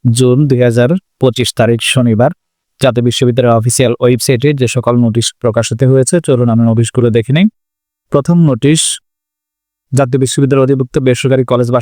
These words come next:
শিক্ষা প্রতিষ্ঠান সমূহের অগ্রগতির জন্য জানানো যাচ্ছে যে বাস্তবায়ন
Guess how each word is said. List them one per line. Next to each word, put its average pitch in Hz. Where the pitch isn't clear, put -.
শিক্ষা 127
প্রতিষ্ঠান 120
সমূহের 131
অগ্রগতির 117
জন্য 120
জানানো 110
যাচ্ছে 107
যে 139
বাস্তবায়ন 139